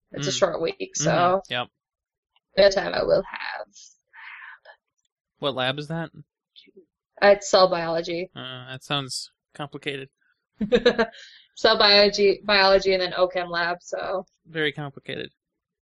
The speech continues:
Speaker 1: Complicated and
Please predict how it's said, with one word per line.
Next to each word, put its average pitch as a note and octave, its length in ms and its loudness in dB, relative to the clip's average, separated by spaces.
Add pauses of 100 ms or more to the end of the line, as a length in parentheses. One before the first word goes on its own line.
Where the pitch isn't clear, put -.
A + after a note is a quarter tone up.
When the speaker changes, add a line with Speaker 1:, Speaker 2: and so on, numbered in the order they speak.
(880)
Speaker 1:
Complicated A#3+ 1120 2 (220)
and G#3 880 2